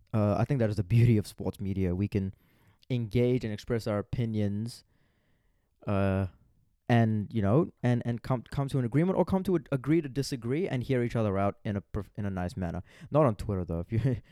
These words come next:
<laughs> you know, sometimes on, on some, most of the time on Twitter, like, eighty percent of the time on Twitter, it's just a bunch of trolls,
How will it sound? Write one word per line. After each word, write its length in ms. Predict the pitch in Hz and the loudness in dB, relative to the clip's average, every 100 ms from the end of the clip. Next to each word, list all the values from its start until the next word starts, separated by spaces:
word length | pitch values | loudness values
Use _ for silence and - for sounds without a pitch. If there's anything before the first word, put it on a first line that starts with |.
| - | -20
<laughs> 280 | _ _ - | _ _ -8
you 80 | 110 | -2
know, 140 | 104 | 0
sometimes 400 | 117 139 135 139 | 2 2 4 4
on, 240 | 117 107 - | 4 2 -2
on 160 | 113 110 | -4 0
some, 220 | 143 143 | 0 0
most 320 | 123 139 170 | 4 6 6
of 100 | 120 | 2
the 60 | - | 0
time 160 | 104 92 | -2 -2
on 100 | 90 | -4
Twitter, 220 | 95 85 | -4 -4
like, 160 | 90 - | -6 -4
eighty 160 | 123 123 | -2 -2
percent 260 | - 104 | -2 -4
of 80 | 92 | -2
the 40 | |
time 180 | - 95 | -4 -4
on 80 | 87 | -4
Twitter, 300 | - 104 113 | -2 -2 0
it's 140 | 113 107 | -2 -2
just 160 | 117 | -2
a 60 | 104 | -2
bunch 180 | 95 90 | -2 -4
of 80 | |
trolls, 560 | 85 87 76 73 - | -6 -6 -6 -8 -12